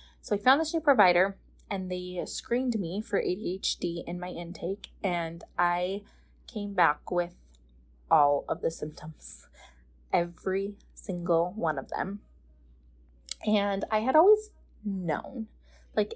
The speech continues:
I had had thoughts throughout my career and through education and all those things, like,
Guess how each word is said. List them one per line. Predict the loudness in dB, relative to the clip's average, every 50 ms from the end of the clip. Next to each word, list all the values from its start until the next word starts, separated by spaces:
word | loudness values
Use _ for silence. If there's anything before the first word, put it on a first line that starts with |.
| -6 0 2
I | 2 2
had | 2 2 0 0
had | 0 -2 -4 -4 -4 -4 -8
thoughts | -20 -16 0 4 4 4 4 2 -2 -10 -10
throughout | -4 -2 0 0 0 -2
my | -4 -8
career | -10 -10 -8 -6 -4 -4 -4 -4 -6 -8 -8 -10
and | -12 -12 -12 -12 -12 -12 -12 -14 -14 -16 -18 -20 -20 -20 -20 -20 -20 _ _ _
through | -6 -2 0 0 2 2 0 -2 -2 -4 -2 -2
education | 0 0 0 -2 0 0 0 0 0 -2 -4 -4
and | -4 -4 -6 -6
all | -4 -2
those | -2 -2 -2
things, | -2 -2 -4 -2 -2 -4
like, | -4 -4 -4 -8